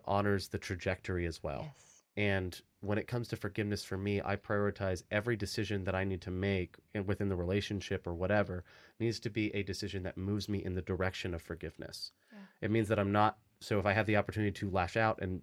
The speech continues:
Speaker 1: take vengeance, I say, "No, I wanna move in the direction of forgiveness." Um, and so it's one of those things for me that you do take the time you need, because let's say Jesus comes,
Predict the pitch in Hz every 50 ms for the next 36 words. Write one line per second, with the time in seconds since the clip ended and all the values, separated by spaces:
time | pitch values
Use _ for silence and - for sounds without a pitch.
0 | - - - 98 87 - 113 123 123 95 95 92 90 87 - - 98 95 - -
1 | 98 92 90 87 - - - _ - 107 113 127 117 104 - - 101 107 113 117
2 | 110 104 101 101 101 98 92 90 85 95 87 90 85 - - 90 85 - - 82
3 | 78 87 85 - - - - 107 - - - _ - - - _ _ _ - 104
4 | 101 101 95 90 85 85 85 - _ _ - 107 107 107 101 - - 117 107 107
5 | 104 - 107 101 - - 113 117 123 104 104 107 101 98 - 104 101 95 - -
6 | 95 104 113 113 104 95 - 104 101 95 127 135 131 - 98 - - - - -
7 | 92 90 90 90 90 90 87 85 87 - 104 - 110 101 - - - - - -
8 | - 113 117 - 160 147 120 120 113 98 104 - - - 101 92 87 87